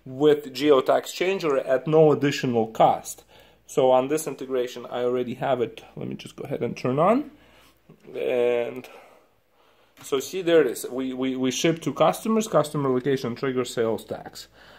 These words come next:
And, you know, it tells you that you can have this app for free if you have Cloud C R M.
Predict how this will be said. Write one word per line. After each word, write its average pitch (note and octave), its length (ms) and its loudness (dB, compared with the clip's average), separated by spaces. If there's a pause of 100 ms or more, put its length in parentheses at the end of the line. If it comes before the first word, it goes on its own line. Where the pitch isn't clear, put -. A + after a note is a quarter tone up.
(220)
And, A#2 340 0 (320)
you B2+ 140 -6
know, A#2+ 120 2
it A2 120 -2
tells F3+ 280 8
you A#2+ 120 0
that A#2 200 4
you A#2+ 80 -6
can A#2+ 140 -2
have C#3 300 2
this A#2 160 0
app A#2+ 180 4
for G#2 100 -8
free F3+ 440 4 (180)
if A#2+ 160 -8
you A#2+ 80 2
have A#2+ 220 2
Cloud A2 360 4
C A#2+ 160 2
R G#2+ 160 4
M. G2 260 4